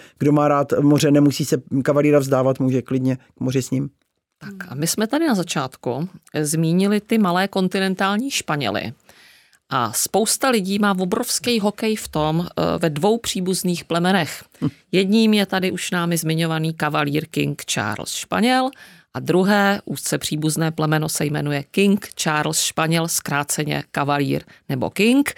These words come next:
Speaker 2: Tak bych tě chtěla poprosit, jestli by si mohla posluchačům přiblížit vlastně nějaký základní rysy nebo základní rozdíly, aby se v tom prostě vyznali, když na odka-, na ulici potkají jednoho nebo druhého, nebo prostě čím se ta plemena vyznačují a čím se od sebe zase jakoby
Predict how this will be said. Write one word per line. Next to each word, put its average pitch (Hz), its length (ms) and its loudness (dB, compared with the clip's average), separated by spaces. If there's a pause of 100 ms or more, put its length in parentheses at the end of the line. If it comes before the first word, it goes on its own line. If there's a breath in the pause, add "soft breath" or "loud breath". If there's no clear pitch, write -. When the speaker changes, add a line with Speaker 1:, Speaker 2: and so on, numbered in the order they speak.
(640 loud breath)
Speaker 2:
Tak 165 180 -2
bych 170 180 0
tě 180 100 -2
chtěla 180 240 -2
poprosit, 170 560 -2
jestli 165 260 -2
by 156 100 0
si - 160 -2
mohla 160 260 0
posluchačům 160 640 -2
přiblížit 160 760 0
vlastně 156 460 -4
nějaký 151 300 -4
základní 160 560 0
rysy 160 300 2
nebo 156 180 0
základní 165 540 0
rozdíly, 165 540 2
aby 156 140 0
se 175 100 0
v - 60 -14
tom 170 140 0
prostě 170 300 -2
vyznali, 151 500 0 (280 loud breath)
když - 180 -4
na 151 140 -2
odka-, - 260 -4 (160)
na 160 180 0
ulici 175 320 2
potkají 160 400 -2
jednoho 175 400 0
nebo 151 200 -2
druhého, 165 520 0
nebo 160 140 0
prostě 165 280 -4
čím 170 220 -2
se 180 120 0
ta 165 120 -2
plemena 160 400 0
vyznačují 180 580 -2
a 160 60 0
čím - 220 -6
se - 140 -6
od - 140 -8
sebe 156 200 -4
zase 156 280 -4
jakoby 143 460 -4